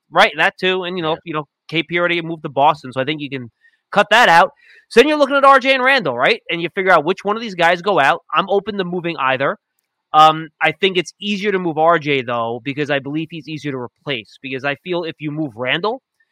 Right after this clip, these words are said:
Speaker 1: you need to find someone that can take up his usage and scoring and gravity, and I think that's a lot harder to find, where if you keep Randall and Brunson, you move R J, and even if you just get a,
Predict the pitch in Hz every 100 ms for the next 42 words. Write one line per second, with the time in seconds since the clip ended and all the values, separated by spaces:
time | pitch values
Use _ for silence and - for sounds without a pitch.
0 | _ - 151 180 165 180 - 175 175 180
1 | - 170 165 160 147 - 135 - 170 170
2 | 160 160 - 151 127 117 139 170 185 175
3 | 156 143 131 123 - - 131 151 226 285
4 | _ _ _ - 139 107 127 139 170 226
5 | 262 139 143 135 156 127 143 160 147 135
6 | 151 190 247 135 120 101 117 123 135 127
7 | 127 - 226 185 170 156 143 135 120 139
8 | 131 147 127 - _ _ _ 135 160 151
9 | 160 285 233 156 131 135 156 165 - 208
10 | 311 262 196 196 - 190 180 - 165 151